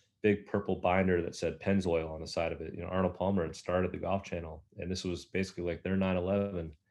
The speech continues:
was to cover his life and honor, honor their, their founder and creator. Um, and they did a wonderful job of that. And there were so many players, uh, that called in to talk about their memories of Arnold.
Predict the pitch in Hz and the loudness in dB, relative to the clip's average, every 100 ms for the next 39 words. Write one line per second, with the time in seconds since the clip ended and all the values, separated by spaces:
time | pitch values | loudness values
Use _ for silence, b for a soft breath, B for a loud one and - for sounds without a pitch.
0 | _ _ _ - 90 - - 92 87 90 | _ _ _ -4 -2 -4 0 0 2 0
1 | 92 90 85 - 90 90 87 87 - 95 | 2 2 2 -2 -2 0 2 0 0 2
2 | 95 90 87 82 - 92 87 - 90 90 | 4 4 2 -2 -6 -4 -4 -2 0 0
3 | 87 82 - 107 117 90 - _ _ _ | 0 -2 -2 0 2 0 -4 _ _ _
4 | _ - 90 87 95 90 92 87 90 - | _ 0 2 2 2 4 4 4 2 2
5 | 87 90 92 87 82 82 85 85 - 95 | 2 2 4 2 0 0 -2 -2 0 2
6 | 92 85 90 90 90 87 - 82 82 85 | 2 2 2 4 4 0 -4 -6 -6 -4
7 | - 90 90 90 85 - 85 82 82 85 | 0 2 2 2 0 -2 -2 -2 -4 -2
8 | 82 87 87 87 85 82 85 85 85 - | 0 0 2 0 -2 -4 -2 -2 -4 -6